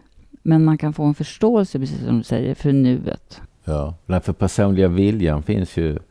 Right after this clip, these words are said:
Speaker 2: jag menar, om någon säger, "Du ska träffa en ma-, en kvinna på, ja, på ett ställe", så, ja, men då går jag inte dit, träffar jag aldrig henne ju. <laughs> Då har man ju redan brutit, brutit det. Så, så den personliga viljan kan man aldrig gå emot ju.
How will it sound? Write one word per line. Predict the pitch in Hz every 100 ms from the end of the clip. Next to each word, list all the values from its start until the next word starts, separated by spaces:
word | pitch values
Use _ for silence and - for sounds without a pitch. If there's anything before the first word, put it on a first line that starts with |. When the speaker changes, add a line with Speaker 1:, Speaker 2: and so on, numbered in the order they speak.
| _
Speaker 2:
jag | 92
menar, | 92 90 82 67 55 50 -
om | 92
någon | 90
säger, | - 95 87
"Du | 92
ska | - 85
träffa | - 95 - 87
en | 87
ma-, | 95 - 73 -
en | 87 85 82 78
kvinna | - 90 98 87 76 71 - - - - - - - - - -
på, | 90 85 80 80 78 80 - - -
ja, | 95 92 82
på | -
ett | -
ställe", | - 92 101 76
så, | 92
ja, | 90
men | 110
då | 98
går | 95
jag | 104
inte | 127
dit, | 98 131 - - -
träffar | - - -
jag | -
aldrig | -
henne | 67 - -
ju. | - - - - - - - 139 - - 139
<laughs> | - - - - - - - - - - - -
Då | - 104
har | 110
man | 110 107
ju |
redan | 113 110
brutit, | 98 104 113 -
brutit | - 98 101 - 69
det. | 65 53 52 - -
Så, | - 107
så | -
den | 214 101
personliga | 104 - 110 104
viljan | 98 107 98 87
kan | 87
man | 90
aldrig | 104 110 87
gå |
emot | 90 107 85 -
ju. | -